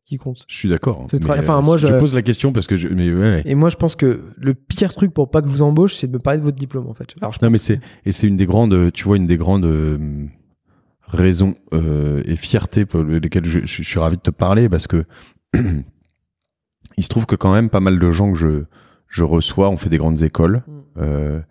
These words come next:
Speaker 2: et qu'en fait, euh, en fait, c'est loin d'être obligatoire, quoi. Le, le, le,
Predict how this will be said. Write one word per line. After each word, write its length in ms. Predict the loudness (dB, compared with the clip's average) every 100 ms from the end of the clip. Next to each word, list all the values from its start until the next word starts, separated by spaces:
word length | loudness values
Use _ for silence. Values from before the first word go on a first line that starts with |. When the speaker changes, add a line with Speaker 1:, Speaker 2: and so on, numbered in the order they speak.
| _ _ _ _ _ _ _ _ _ _ _ _ -6
Speaker 2:
et 80 | -2
qu'en 120 | -2
fait, 300 | -2 -2 0
euh, 640 | 0 0 -2 -4 -6 -6 -8 -10 -12 -18 -20 _
en 100 | -10 -4
fait, 180 | -4
c'est 120 | 0 2
loin 200 | 2 2
d'être 200 | 0 0
obligatoire, 580 | 0 -2 0 -2 -4
quoi. 140 | -10 -8
Le, 200 | 0 2
le, 200 | 4 4
le, 200 | 4 0